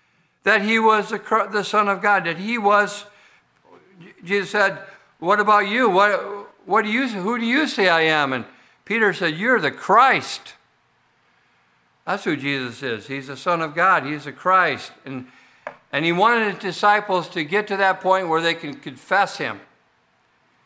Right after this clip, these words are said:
And that happens in chapter eight of this gospel. So his followers must learn the faith lesson that he is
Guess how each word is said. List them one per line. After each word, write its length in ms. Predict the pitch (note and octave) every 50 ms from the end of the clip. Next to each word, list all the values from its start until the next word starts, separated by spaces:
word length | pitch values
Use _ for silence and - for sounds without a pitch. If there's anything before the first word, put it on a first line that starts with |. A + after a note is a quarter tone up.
| _ _ _
And 100 | - C#3+
that 140 | D#3 E3 F3
happens 500 | F3+ F3+ F#3 F3 F3 - D#3+ C#3+ C#3 D#3
in 80 | D3+
chapter 520 | C#3 - - E3 E3 D#3+ D#3 - D#3 C#3 C#3
eight 340 | D3 D#3 D#3 C#3+ C3+ - - - _ _
of 360 | C#3 C#3 C3 B2+ A#2 G2+ - _ -
this 260 | C3 C3+ B2+ B2 -
gospel. 580 | - C#3+ B2+ B2 A#2+ A#2 A#2 - A2+ G#2+ - _ _ _ _ _ _ _ _ _ _ _ _ _ _ _ _ _ _ _ _ _ _ _ _ _ _ _ _ _ _ _ _ _ _ _
So 160 | - D#3 F3+
his 100 | F#3 F3
followers 560 | - - A3 B3 B3+ A#3+ A3+ G#3 G3+ F#3 - F3
must 320 | F#3 F#3+ F#3 F#3 - F#3+
learn 340 | F#3 G3 G3+ G3 G3 F#3+ F3
the 80 | E3+
faith 460 | D#3 - G3 F#3+ F#3 F3+ E3+ F3 - E3
lesson 540 | D#3 E3+ F3+ E3+ E3+ - F3 C#3+ B2 A#2+
that 200 | B2+ C3 C3 B2+
he 160 | C#3 D3+ D3+ D3
is 220 | C#3+ B2+ -